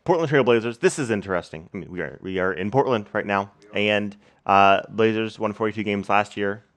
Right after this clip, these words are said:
Speaker 1: forty-four and a half this year, and, um, it, up until, n-, you know,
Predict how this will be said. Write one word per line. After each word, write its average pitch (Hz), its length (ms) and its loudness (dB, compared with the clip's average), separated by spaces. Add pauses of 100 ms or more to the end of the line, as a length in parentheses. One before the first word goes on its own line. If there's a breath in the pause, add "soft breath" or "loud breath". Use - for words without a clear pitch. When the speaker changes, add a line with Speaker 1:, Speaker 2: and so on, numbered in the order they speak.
(160)
Speaker 1:
forty-four 107 380 -4
and 98 40 -2
a 98 60 -6
half 101 420 -2 (240)
this 101 280 -8
year, 98 340 -2
and, 101 400 -4 (220)
um, 104 120 -16 (640 soft breath)
it, 113 300 -12 (460)
up 160 180 2
until, 143 640 0 (360)
n-, 110 260 -8
you 113 80 -10
know, 87 180 -8